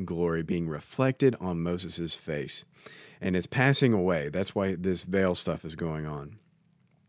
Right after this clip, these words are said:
And so for us, as we're called to reflect God's glory, it's not a literal glowing, all right? It was literal. It actually happened. We believe Scripture is the Word of God, and this is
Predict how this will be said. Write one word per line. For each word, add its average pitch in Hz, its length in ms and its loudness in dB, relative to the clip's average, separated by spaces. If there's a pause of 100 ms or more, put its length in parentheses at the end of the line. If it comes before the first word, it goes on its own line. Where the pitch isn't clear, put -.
And 101 120 2
so 139 140 10
for 113 300 6
us, 135 400 6 (320)
as 110 180 4
we're 139 160 10
called 117 320 6
to 107 80 4
reflect 120 640 2
God's 85 300 0
glory, 87 320 0
it's - 160 -4
not 117 180 4
a 123 80 8
literal 104 380 8
glowing, 87 680 2
all 110 80 0
right? 104 140 2 (260)
It 120 120 6
was 117 200 8
literal. 127 360 12
It 110 100 2
actually 127 400 6
happened. 101 300 4
We 104 100 6
believe 113 560 6
Scripture 101 540 2
is 92 300 0
the 95 100 -2
Word 95 200 4
of 92 100 -2
God, 87 240 0
and 87 140 0
this 90 160 -2
is 80 160 -8